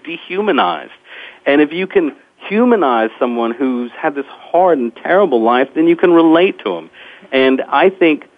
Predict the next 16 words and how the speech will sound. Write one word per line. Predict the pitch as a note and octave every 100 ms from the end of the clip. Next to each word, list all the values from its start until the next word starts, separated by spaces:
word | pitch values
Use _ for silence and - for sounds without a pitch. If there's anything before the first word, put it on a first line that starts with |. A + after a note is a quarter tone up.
| _ _ _
what | A#2+
I | D3 F#3+ -
set | D#3
out | B2 A2
to | A#2+
do | G#2 F#2+
subconsciously | - E3 - A#2+ - F#2 - G2
or | A2 B2
consciously, | - E3+ F3+ B2 - F#2+ G2 A2
o-, | A#2+ C#3
over | C#3 C#3+
a | B2+
period | E3+ C#3+
of | A2
time, | D3 C3
I, | A#2+